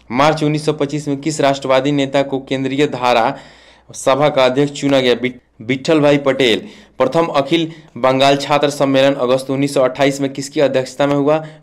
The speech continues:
जवाहरलाल नेहरू की अध्यक्षता में हुआ था। सशस्त्र क्रांति के संगठन के उद्देश्य से हिंदुस्तान प्रजातंत्र संघ की स्थापना किस वर्ष की गई?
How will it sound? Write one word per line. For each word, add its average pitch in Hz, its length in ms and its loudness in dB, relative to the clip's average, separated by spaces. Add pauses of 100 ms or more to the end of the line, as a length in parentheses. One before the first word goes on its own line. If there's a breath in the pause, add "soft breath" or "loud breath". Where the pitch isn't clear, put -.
जवाहरलाल 127 560 2
नेहरू 123 320 0
की 127 120 0
अध्यक्षता 113 440 0
में 135 420 -6
हुआ 107 180 2
था। - 520 -4 (140)
सशस्त्र 156 640 0 (560 loud breath)
क्रांति 131 360 0
के 147 120 0
संगठन 139 460 -2
के 135 120 -6
उद्देश्य 135 360 -4
से 135 160 -4
हिंदुस्तान 131 600 -2
प्रजातंत्र 131 640 0
संघ 131 300 -4
की 123 180 0
स्थापना 123 360 -4
किस 147 260 -6
वर्ष 139 180 0
की 147 160 -6
गई? 165 220 2